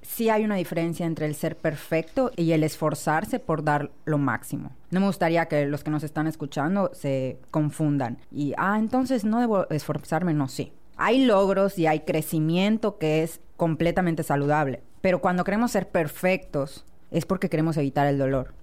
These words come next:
queremos evitar la culpa, queremos evitar el juicio, entonces eso ya no es saludable. Eh,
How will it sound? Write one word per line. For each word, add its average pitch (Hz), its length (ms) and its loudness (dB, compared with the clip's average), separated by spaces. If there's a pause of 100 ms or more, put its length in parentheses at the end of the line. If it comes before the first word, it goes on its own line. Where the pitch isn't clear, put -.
queremos 139 400 -2
evitar 139 320 -2
la 131 100 -2
culpa, 165 400 -2
queremos 143 460 0
evitar 139 320 0
el 139 120 2
juicio, 175 600 0
entonces 160 460 0
eso 160 180 -4
ya 156 300 2
no 147 180 0
es 147 120 0
saludable. 135 600 -6 (240)
Eh, 151 600 2